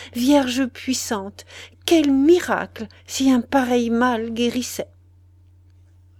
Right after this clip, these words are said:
Mes enfants, ne songeons pas à nous si nous voulons bien nous porter », répéta sœur Hyacinthe. Et elle fit dire le second chapelet,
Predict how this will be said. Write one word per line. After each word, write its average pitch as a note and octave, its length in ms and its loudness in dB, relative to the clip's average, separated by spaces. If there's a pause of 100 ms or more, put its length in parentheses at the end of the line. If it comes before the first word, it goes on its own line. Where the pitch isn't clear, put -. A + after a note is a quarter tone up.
(600)
Mes F4 220 4
enfants, C#4+ 520 -2 (320)
ne F4+ 80 8
songeons F4 480 2
pas D#4+ 300 2
à D#4+ 80 4
nous C#4+ 260 4
si - 220 -6
nous B3+ 160 2
voulons A3+ 320 0
bien G#3+ 180 0
nous G#3+ 160 -2
porter », - 560 -6 (840)
répéta F#3 560 -10
sœur G3 280 -10
Hyacinthe. - 680 -14 (1120)
Et D4+ 120 2
elle D#4+ 140 2
fit C4+ 200 -6
dire B3 240 -2
le B3+ 80 -2
second G#3+ 360 -4
chapelet, F3+ 580 -6